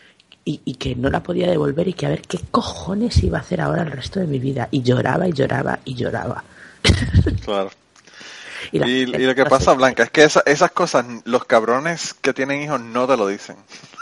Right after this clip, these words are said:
Speaker 2: <laughs>
Speaker 1: ¿Sabes qué pasa? Que se considera como muy horrible que un padre o una madre, sobre todo una madre,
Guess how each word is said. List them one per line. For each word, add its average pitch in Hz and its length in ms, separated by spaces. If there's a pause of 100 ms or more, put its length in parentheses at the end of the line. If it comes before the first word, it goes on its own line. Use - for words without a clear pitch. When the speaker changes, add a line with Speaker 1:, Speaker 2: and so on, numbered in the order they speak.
Speaker 2:
<laughs> - 540
Speaker 1:
¿Sabes - 280
qué - 80
pasa? - 280
Que - 120
se 165 120
considera 165 460
como - 240
muy 208 200
horrible 156 420
que - 120
un 139 160
padre 156 280
o 139 40
una 135 160
madre, 143 320
sobre 110 260
todo 113 220
una 117 160
madre, 117 400